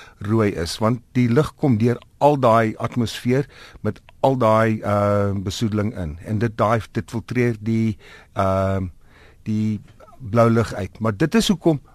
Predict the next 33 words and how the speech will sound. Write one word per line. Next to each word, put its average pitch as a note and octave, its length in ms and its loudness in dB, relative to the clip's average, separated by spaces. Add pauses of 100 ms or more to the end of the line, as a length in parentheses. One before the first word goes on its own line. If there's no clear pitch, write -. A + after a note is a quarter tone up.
(120)
in A#2+ 100 2
die B2 100 6
middel B2 260 4
van D#3 180 0
die B2 120 2
dag - 540 -4 (760)
jou G#2+ 180 2
lig A#2 320 2 (340)
amper C3 320 -2
blou-wit G#2 600 0 (100)
is, - 220 -12 (200)
want G#2+ 180 -2
hy A#2+ 80 6
het, - 340 -4
kom B2+ 200 2
direk A#2 280 2
van D#3 220 2
bo A2+ 140 2
af C3 300 -2
in F3 220 0 (400)
en A2+ 160 4
hy A#2 60 6
het A2 100 2
minder B2 360 6
besoedeling A#2 480 0
wat G#2+ 160 -2
deurkom. F2 520 -6 (800)
Uh, G#2 220 2
so A#2+ 180 0
jy G#2+ 200 2
kry B2+ 280 0
daai A2 240 2
natuurlike G2+ 760 -2